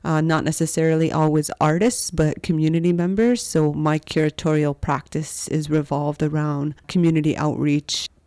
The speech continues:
But in terms of, like, a conventional Aboriginal curator, you know, usually it's in the context of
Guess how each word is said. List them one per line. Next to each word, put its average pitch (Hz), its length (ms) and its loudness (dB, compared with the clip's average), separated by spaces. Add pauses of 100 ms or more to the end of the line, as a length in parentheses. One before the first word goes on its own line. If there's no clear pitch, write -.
(320)
But 180 200 4
in 170 120 6
terms 170 320 4
of, 156 200 2
like, 151 220 0
a 156 60 0
conventional 156 760 0
Aboriginal 147 540 0
curator, 147 640 0 (220)
you 160 200 2
know, 147 240 0
usually 160 600 4
it's - 180 -2
in 156 100 4
the 147 80 4
context - 760 -6
of 147 520 -10